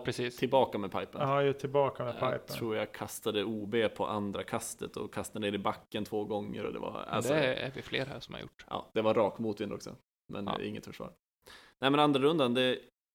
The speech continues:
Speaker 2: lite komiskt nog så började det precis som det hade gjort året innan, att jag gjorde birdie på första, andra,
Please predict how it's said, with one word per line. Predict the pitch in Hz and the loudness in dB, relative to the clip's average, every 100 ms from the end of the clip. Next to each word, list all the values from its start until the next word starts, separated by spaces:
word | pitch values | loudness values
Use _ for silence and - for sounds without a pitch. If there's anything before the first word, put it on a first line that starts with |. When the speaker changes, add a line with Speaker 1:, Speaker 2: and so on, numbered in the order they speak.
| _ | _
Speaker 2:
lite | 135 139 175 | -4 -2 0
komiskt | - 139 113 | 2 2 2
nog | 135 107 | 0 -2
så | 107 | 2
började | 117 127 110 | 2 4 2
det | |
precis | - 117 - 151 104 - - | -2 -4 -4 -4 -4 -6 -6
som | 107 107 | -4 -2
det | 104 | 0
hade | 104 104 | 0 0
gjort | 98 101 - - | 0 -2 -6 0
året | 107 101 - | 2 2 0
innan, | 120 113 123 101 | -2 0 -2 -2
att | 95 | -4
jag | 101 | -6
gjorde | 104 104 | -4 -2
birdie | 104 117 107 104 | 2 4 4 0
på | - 107 110 - - | -2 -2 -2 -8 -20
första, | - 113 - - 120 | -4 -2 -2 -4 -4
andra, | - 110 104 104 110 107 104 | 0 -2 0 -2 0 2 2